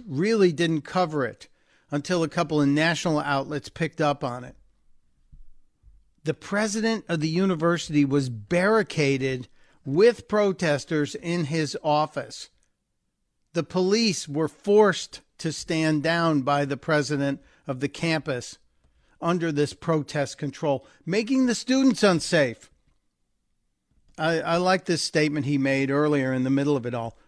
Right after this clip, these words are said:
"Woke is broke. And by that I mean at this moment, many are having a false and very dangerous epiphany."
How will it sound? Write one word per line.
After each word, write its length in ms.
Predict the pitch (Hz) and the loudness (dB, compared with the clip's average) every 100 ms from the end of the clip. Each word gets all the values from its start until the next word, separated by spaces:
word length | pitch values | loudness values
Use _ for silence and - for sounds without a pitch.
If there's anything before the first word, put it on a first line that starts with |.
| - | -8
"Woke 500 | 139 196 247 - - _ | 2 2 2 -4 -20 _
is 200 | 190 139 | -4 -2
broke. 560 | 113 185 165 - - - _ _ _ _ _ - | 0 2 2 0 -12 -20 _ _ _ _ _ -6
And 160 | 160 | -4
by 200 | 160 160 | -2 -2
that 280 | 156 185 208 | -2 -2 0
I 100 | 190 | 0
mean 200 | 180 175 | 0 0
at 160 | 160 - | -2 0
this 280 | 202 - | 0 -2
moment, 540 | 175 185 180 139 110 - _ _ _ _ | -2 0 0 -2 -6 -14 _ _ _ _
many 380 | 143 156 185 202 | -4 -2 0 2
are 140 | 180 | 2
having 380 | 151 165 156 156 | 2 2 2 2
a 120 | 143 | 0
false 720 | 127 - 175 165 180 180 - - _ _ - | -2 -2 2 4 4 2 -6 -16 _ _ -4
and 180 | 143 | -4
very 400 | 131 147 156 165 | -2 0 2 2
dangerous 720 | 151 117 151 151 131 131 - - | 0 0 4 4 2 -4 -6 -10
epiphany." 680 | 160 - - 160 - 123 117 | -10 -8 -2 -2 -2 -6 -8